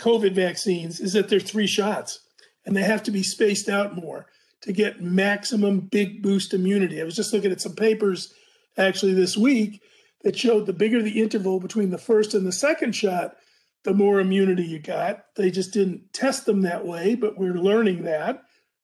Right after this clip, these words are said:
Some European countries delayed the second shot, and data's flying in that makes it clear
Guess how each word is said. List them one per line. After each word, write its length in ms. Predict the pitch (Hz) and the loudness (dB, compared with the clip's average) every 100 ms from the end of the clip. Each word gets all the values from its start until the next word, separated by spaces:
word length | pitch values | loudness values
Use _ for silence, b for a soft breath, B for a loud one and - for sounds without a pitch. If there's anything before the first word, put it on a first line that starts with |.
| _ _ | _ _
Some 260 | - 220 196 | -4 2 4
European 460 | 190 180 - 202 185 | 4 2 2 2 2
countries 380 | 196 180 180 | -4 -4 -8
delayed 380 | 160 180 180 175 | -6 -4 -4 -4
the 80 | 175 | -8
second 380 | - 190 196 170 | -6 -6 -6 -6
shot, 420 | 208 175 196 - b b b _ | -4 -4 -6 -8 b b b _
and 120 | 196 | -4
data's 400 | 175 202 233 220 | 2 2 4 0
flying 480 | - 214 226 262 214 | 0 -2 2 4 4
in 200 | 196 196 | 4 2
that 120 | 196 | 0
makes 240 | 196 196 214 | 0 0 0
it 160 | 185 - _ _ | -4 -6 _ _
clear 520 | - 226 247 196 190 | 0 2 4 2 0